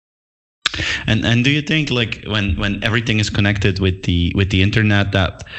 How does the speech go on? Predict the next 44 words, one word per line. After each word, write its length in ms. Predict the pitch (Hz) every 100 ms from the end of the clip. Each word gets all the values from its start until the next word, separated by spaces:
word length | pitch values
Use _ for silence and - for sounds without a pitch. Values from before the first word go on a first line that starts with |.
| -
one 120 | -
of 80 | 131
the 80 | 131
consequences 640 | - 127 131 123 113 110
could 220 | 92 92
be 160 | 87 107
that 220 | 98 92
we 160 | 98 95
arrive 360 | 92 90 95
in 120 | 98 92
some 200 | - 92
sort 220 | - 95
of 80 | 87
an 100 | -
age 240 | 101 104 110
of 140 | 87 -
automated 640 | 95 101 101 101 90 87
buying 540 | 87 90 107 113 120
where 140 | 98 95
consumers 680 | 98 90 - 110 101 98 - - -
just 340 | - 113 - 101
get 160 | 123
a 60 | 123
subscription 760 | - 120 - 131 123 - 101 98
to 100 | 110
their, 260 | 98 92 92
let's 220 | 104 101
say, 120 | 131
the 120 | 104
routine 600 | 101 101 98 131 131 117
kind 280 | 113 107 104
of 260 | 95 92 - - _
products 480 | - 131 110 76 -
that 200 | 101 -
you 100 | 101
need 260 | 101 110 104
in 120 | 98
your 160 | 92
household 640 | 87 107 110 - 95 90 92
every 240 | 87 95
week 280 | 90 117 120
or 120 | 95
every 240 | 95 90
month, 360 | 92 101 110 113